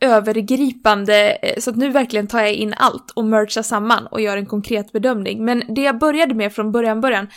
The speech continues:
jag kollade alltid på märket och sen så körde jag typ en sök.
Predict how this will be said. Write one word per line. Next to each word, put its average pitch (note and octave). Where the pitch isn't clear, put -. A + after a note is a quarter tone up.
jag B3+
kollade D#4+
alltid A#3
på G#3+
märket A3
och A#3+
sen B3+
så C4
körde G#3+
jag F#3+
typ G3+
en F#3
sök. -